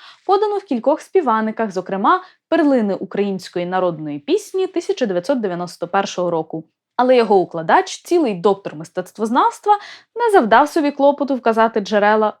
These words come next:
хоч однієї пісні. Одним словом, першого джерела саме цієї пісні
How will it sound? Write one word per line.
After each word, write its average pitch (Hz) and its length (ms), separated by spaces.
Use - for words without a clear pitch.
хоч 247 280
однієї 170 460
пісні. 170 480
Одним 415 280
словом, 359 400
першого 226 460
джерела 208 500
саме 214 340
цієї 208 540
пісні 359 420